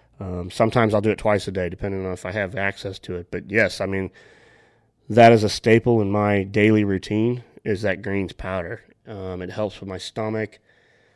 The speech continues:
Um, I've had a, recently, in the last eight, nine, ten months, I've had a lot of issues with stomach bloating, cramping,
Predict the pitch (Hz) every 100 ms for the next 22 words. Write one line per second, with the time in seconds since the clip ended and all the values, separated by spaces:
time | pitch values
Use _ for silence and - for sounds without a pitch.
0 | _ - 92 90 90 92 92 95 113 101
1 | 92 92 - _ _ 117 123 120 123 110
2 | 101 98 95 98 98 92 - _ _ _
3 | _ - 104 104 98 98 - 98 95 101
4 | 101 - 90 107 95 95 90 101 98 101
5 | 98 98 92 - _ _ _ _ _ _
6 | - - 120 110 98 110 110 107 101 -
7 | 107 98 113 104 101